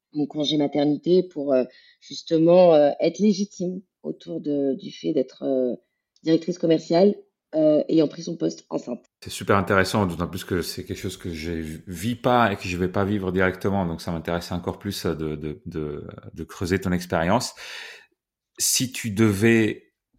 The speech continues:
Speaker 2: revivre ce moment, est-ce qu'il y a des choses que tu ferais différemment ?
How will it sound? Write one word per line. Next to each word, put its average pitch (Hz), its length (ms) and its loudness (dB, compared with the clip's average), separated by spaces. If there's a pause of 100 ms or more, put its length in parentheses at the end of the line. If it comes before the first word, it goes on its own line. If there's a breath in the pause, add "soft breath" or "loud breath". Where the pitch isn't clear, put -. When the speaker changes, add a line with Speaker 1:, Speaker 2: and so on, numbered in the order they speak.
(400)
Speaker 2:
revivre 107 560 2
ce - 160 -2
moment, 101 240 2
est-ce 139 100 -4
qu'il 110 80 -2
y 98 40 6
a - 20 2
des 85 80 -2
choses 110 200 -6
que 87 80 -8
tu 87 140 -10
ferais 101 240 -2
différemment ? 92 680 -2